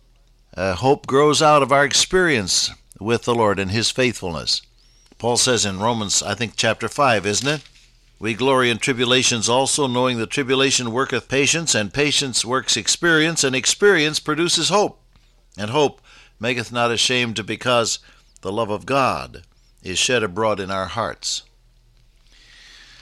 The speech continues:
So, this matter of hoping in God comes out of experience with Him. Small thought here. Never fight the challenges and the problems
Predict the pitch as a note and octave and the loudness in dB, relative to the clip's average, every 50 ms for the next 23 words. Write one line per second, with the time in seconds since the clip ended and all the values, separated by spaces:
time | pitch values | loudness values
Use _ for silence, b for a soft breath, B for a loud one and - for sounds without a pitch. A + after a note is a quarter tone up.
0 | B B B B B B _ _ _ _ _ _ - - - D3 D3+ D#3 D3 - | B B B B B B _ _ _ _ _ _ -6 -2 0 2 2 2 2 0
1 | - - - - - - _ _ - - - C#3 B2 A#2+ C#3 D3+ C#3+ - - D#3 | -6 -20 -20 -20 -20 -20 _ _ -20 -20 -20 -18 -10 -6 -2 0 0 0 0 2
2 | E3 E3 D#3 D3+ C#3 B2+ B2+ D3+ E3+ D#3+ - E3+ D#3 D3 D3 C#3 - - _ - | 2 4 4 4 4 2 2 0 0 0 0 -2 -4 -4 -6 -8 -12 -14 _ -4
3 | C3 C3 B2+ B2 B2 C3+ C#3 D3 D#3 C#3+ C3 A2+ D3 D3+ D3+ C#3+ C3 C#3 C3+ C3+ | -2 -2 -2 0 2 2 4 4 2 0 -2 -2 -2 -2 -2 0 2 2 4 4
4 | C3 B2+ A2 B2+ B2 - - - E3+ D#3+ D3+ C#3+ C3 A2+ A2 B2+ D#3 D#3+ B2+ C3 | 2 2 -2 -2 -2 -2 -2 -2 -2 0 0 0 0 -2 -2 -2 -2 -2 -2 -2
5 | A#2+ G2 E2 C#2 B1+ - - _ _ _ _ _ _ _ _ _ _ _ _ _ | -4 -4 -4 -6 -12 -18 -20 _ _ _ _ _ _ _ _ _ _ _ _ _
6 | _ - - - D3 D3 D3 C#3 A#2 C3+ B2+ A2 D#2+ F2+ F2 E2+ F#2 G2+ A2 B | _ -10 -8 -4 -2 -2 -2 0 0 2 2 2 2 0 0 0 -2 -2 -4 B
7 | B B B B B B B B - A#2 C#3 E3+ E3+ F#3+ D#3+ - - D3 C3+ C3 | B B B B B B B B -8 -4 -2 0 0 0 -2 0 2 4 4 4
8 | C3 - - - - - b b b b b b b _ _ _ _ _ _ _ | 4 0 -4 -4 -6 -6 b b b b b b b _ _ _ _ _ _ _
9 | - - F#2+ - - C#3+ C#3+ C#3 C#3 C3 A#2+ A2 B2+ C3 A#2+ - F#2 G#2+ G#2 G2 | -12 -10 -6 -2 2 4 4 6 4 4 2 0 0 0 0 0 -2 -2 -2 -2
10 | G2 - - B2 B2 A#2+ G2 G2 G2+ G2 G2+ G2 - - - | -4 -2 2 4 4 4 4 2 0 -2 -2 -2 -4 -4 -6